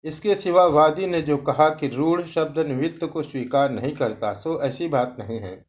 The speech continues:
क्योंकि गृहस्थ तक्षा और प्र-, परिव्राजकादि शब्द देखे जाते हैं।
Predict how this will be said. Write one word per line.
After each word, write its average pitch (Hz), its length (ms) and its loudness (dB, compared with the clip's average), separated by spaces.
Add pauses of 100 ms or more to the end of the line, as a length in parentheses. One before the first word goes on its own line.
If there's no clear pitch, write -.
क्योंकि 151 340 -6
गृहस्थ 143 460 -4
तक्षा 143 720 -4 (400)
और 151 160 2
प्र-, 139 280 -2
परिव्राजकादि 135 1200 0
शब्द 143 440 -12
देखे 127 440 -6
जाते 104 360 -6
हैं। 92 280 -16